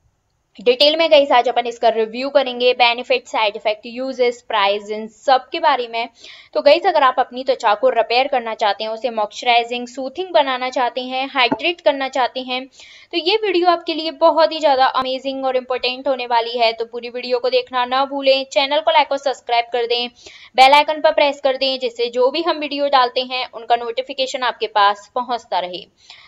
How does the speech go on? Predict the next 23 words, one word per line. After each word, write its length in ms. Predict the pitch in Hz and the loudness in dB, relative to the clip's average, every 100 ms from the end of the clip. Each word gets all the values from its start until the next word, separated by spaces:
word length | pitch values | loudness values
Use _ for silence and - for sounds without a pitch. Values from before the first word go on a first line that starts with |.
| _ | _
तो 80 | 277 | 4
चलिए 340 | 294 294 330 | 4 4 2
गाइस 220 | 339 349 330 | 2 2 2
बिना 180 | 285 | 0
टाइम 220 | 262 254 240 | 2 2 2
वेस्ट 300 | 285 285 285 | -2 -2 0
किए 100 | 302 | 2
अपन 280 | 294 302 | 4 2
बात 260 | 285 240 - | 2 2 2
कर 120 | 269 | -2
लेते 240 | 262 254 262 | -2 -4 -4
हैं 200 | 269 269 | -6 -2
फॉरेस्ट 380 | 262 233 247 - | 2 2 2 -4
एसेंशियल 580 | 240 240 220 220 240 233 | -6 -6 -10 -6 -4 -2
ब्रांड 340 | 220 214 247 | -2 -2 -4
के 180 | 247 240 | -4 -2
लाइट 300 | 226 220 247 - | 2 2 0 -4
हाइड्रेटिंग 720 | 226 202 220 214 220 220 220 | -4 -2 -4 -2 -4 -6 -14
फेशियल 560 | - 214 214 233 220 | -6 -6 -2 -2 -2
जेल 260 | 214 208 208 | 2 2 2
के 120 | 262 | 0
बारे 240 | 247 214 | 2 2
में, 220 | 214 208 | -2 -6